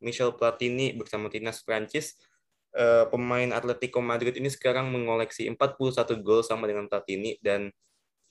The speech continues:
masih butuh sepuluh gol lagi untuk menyamai rekor Thierry Henry. Pemain yang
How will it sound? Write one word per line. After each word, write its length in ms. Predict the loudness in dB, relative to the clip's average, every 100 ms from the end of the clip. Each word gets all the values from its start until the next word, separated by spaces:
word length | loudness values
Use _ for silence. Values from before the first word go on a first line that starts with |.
| _ _ -4
masih 400 | -4 0 0 2
butuh 400 | 2 2 2 0
sepuluh 320 | -2 -2 2
gol 240 | 4 6
lagi 240 | 6 4 4
untuk 240 | 4 2
menyamai 400 | -2 -2 -2 -4 -6 _
rekor 320 | -2 0 2 2 0
Thierry 320 | 0 2 4
Henry. 400 | 2 -2 -2 -4 -8 _ _ _ _ _ _ _ _ _ _ _ _ -8 -8 -10 -18 _ _ _ _ _ _ _ _ _ _ _ _ _ _ _ _ _ _ _ _ _ _ _ _ _ _ _
Pemain 480 | -6 -4 -2 -2 -2
yang 640 | -4 -4 -6 -8 -10 -14